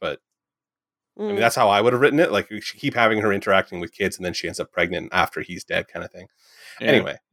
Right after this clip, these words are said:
Speaker 2: Yeah.
Speaker 1: that was my thought, but it doesn't, I don't know, it doesn't, if it tracks.
Speaker 2: Well, what happened in Ameri-, An American Werewolf in Paris? Was it just a whole new guy?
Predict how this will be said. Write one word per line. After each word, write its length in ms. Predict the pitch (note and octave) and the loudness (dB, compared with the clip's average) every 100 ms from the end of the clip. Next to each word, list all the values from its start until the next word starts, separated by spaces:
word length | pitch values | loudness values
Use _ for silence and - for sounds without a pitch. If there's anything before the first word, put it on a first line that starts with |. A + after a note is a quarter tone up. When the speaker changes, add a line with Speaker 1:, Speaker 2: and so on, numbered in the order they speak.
| - | -10
Speaker 2:
Yeah. 120 | - | 0
Speaker 1:
that 80 | E3 | 4
was 100 | C#3+ | 6
my 120 | G#2+ | 4
thought, 340 | - G2+ A2+ - | 4 4 4 2
but 160 | F2 - | -6 -6
it 80 | F#2+ | -8
doesn't, 280 | F#2 F2 - | -6 -6 -6
I 60 | |
don't 100 | F#2+ | -6
know, 40 | E2+ | -6
it 60 | |
doesn't, 240 | F#2 - - | -8 -10 -12
if 140 | - | -14
it 80 | F2+ | -12
tracks. 480 | - G2 E2+ - - _ _ _ _ - | -2 0 0 -2 -14 _ _ _ _ -2
Speaker 2:
Well, 220 | D#4 - | 0 0
what 160 | C4+ G#4 B4+ B4+ | 2 2 4 2
happened 180 | A4+ F#4 | 0 0
in 100 | E4 - | 0 2
Ameri-, 240 | C4 C4+ - | 4 4 4
An 140 | B3+ | 4
American 360 | B3 B3 B3+ A#3 | 6 6 4 4
Werewolf 300 | A#3 A#3 A3 | 4 4 2
in 100 | G3+ | -2
Paris? 400 | G#3+ G#3+ F3 - | 4 6 6 4
Was 120 | G#3 | -2
it 80 | G#3 | -2
just 160 | G#3+ | -2
a 60 | G#3 | 0
whole 140 | G#3+ | 2
new 120 | G3+ G3 | 4 4
guy? 260 | F#3 G#3 | 4 4